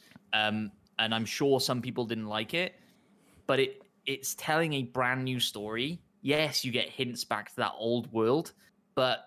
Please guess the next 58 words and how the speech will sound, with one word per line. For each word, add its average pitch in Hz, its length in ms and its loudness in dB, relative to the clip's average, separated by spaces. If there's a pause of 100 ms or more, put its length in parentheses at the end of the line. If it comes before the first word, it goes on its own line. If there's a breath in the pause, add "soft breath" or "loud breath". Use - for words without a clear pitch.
you 139 140 0
can 147 120 0
jump 127 280 2
in 131 100 2
fresh 120 540 0
and 113 120 -4
really 113 200 0
enjoy 110 260 0
it. 110 160 0
I 123 60 -8
think, 147 200 -8
I 127 60 0
think 143 160 -4
they 123 100 2
nailed 107 300 -2
it. 98 160 -8
And, 123 220 -2
and 127 220 -2 (280 loud breath)
I 123 60 -2
think 139 240 -6
probably 139 220 0
what 117 140 0
they 113 120 2
did 147 260 2
is 113 100 0
they 123 120 0
look 117 240 0
at 113 100 -4
the, 117 180 -2 (260)
they 123 100 2
looked 135 240 2
at 131 100 2
the 113 80 -2
criticism 123 680 0 (200)
and 117 160 -2
kind 127 160 -2
of 123 80 -2
the 120 80 2
hole 147 300 2
that 113 120 -2
they 123 100 2
dug 135 340 0
themselves 104 480 -2
in 107 180 -4
with 110 120 -6
the 110 100 -2
original 113 320 -2
God 110 160 -2
of 107 80 -4
War 127 180 2
games, 107 360 -2 (240 loud breath)
which 127 180 0
was 120 380 0 (340)
most 151 240 4
people 147 220 4
don't 123 240 2
like 113 200 -2
Kratos 117 540 -2